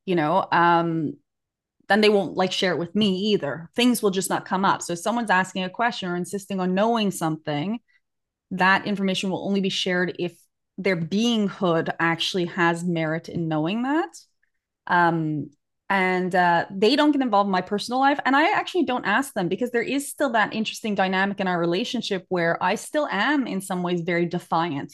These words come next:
Like, I have stuff that goes on in my life or difficult periods. And you know what? It,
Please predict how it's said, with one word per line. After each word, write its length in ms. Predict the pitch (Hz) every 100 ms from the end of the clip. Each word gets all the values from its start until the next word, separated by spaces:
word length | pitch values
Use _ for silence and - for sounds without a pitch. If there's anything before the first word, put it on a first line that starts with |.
| -
Like, 200 | 175 170
I 140 | 165
have 300 | 220 254 247 - _ _ _ _ _ _
stuff 300 | - 214 208
that 140 | 226 208
goes 180 | 196 196
on 180 | 185
in 60 | 190
my 140 | 170
life 360 | 180 226 226 202
or 140 | 185 175
difficult 380 | 190 190 190 185
periods. 380 | 262 302 240
And 180 | 190 -
you 120 | 233
know 120 | 214 196
what? 200 | 208
It, 140 | 208